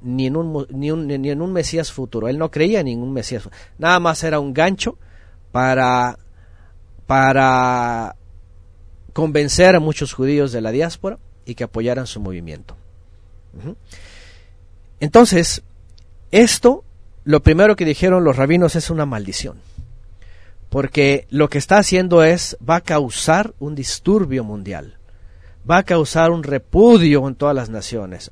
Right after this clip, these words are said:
va a dañar familias, y el hecho de querer poner un estado, y este es el gran problema que emerge en las palabras de él,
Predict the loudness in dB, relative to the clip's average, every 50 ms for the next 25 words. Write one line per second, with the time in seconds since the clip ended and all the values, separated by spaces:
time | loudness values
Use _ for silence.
0 | -20 -16 -8 -2 0 0 2 0 -2 -4 -6 -10 -8 -6 -6 -6 -4 -2 -4 -4
1 | -4 -6 -8 -8 -8 -6 -4 -2 0 0 0 2 2 0 0 -2 -6 -10 -14 -18
2 | -20 -20 -20 -20 -20 -20 -20 -20 -18 -10 -4 -2 -2 0 0 0 -2 -2 -4 -4
3 | -2 0 0 -2 -2 -6 -10 -20 -20 -20 -20 -10 -6 -2 2 4 4 4 4 2
4 | 0 -2 0 2 2 2 2 0 -4 -4 -4 -2 -4 -4 -4 -4 -6 -6 0 4
5 | 6 6 8 6 6 4 0 -4 -6 -8 -12 -18 -20 -20 -20 -20 -20 -20 -20 -12
6 | -4 0 0 0 0 0 -4 -6 -6 -4 -4 0 0 0 0 2 0 2 2 2
7 | 2 2 2 2 2 0 0 0 -4 -10 -20 -20 -20 -20 -20 -20 -20 -20 -20 _
8 | -20 -16 -8 -4 0 0 0 0 -2 -4 -4 -2 2 2 2 2 0 -2 -4 -4
9 | -4 -4 -8 -12 -20 -20 -20 -20 -16 -10 -8 -6 -6 -6 -8 -6 -4 -2 0 0
10 | 0 0 -2 -4 -4 -4 -6 -8 -8 -8 -10 -16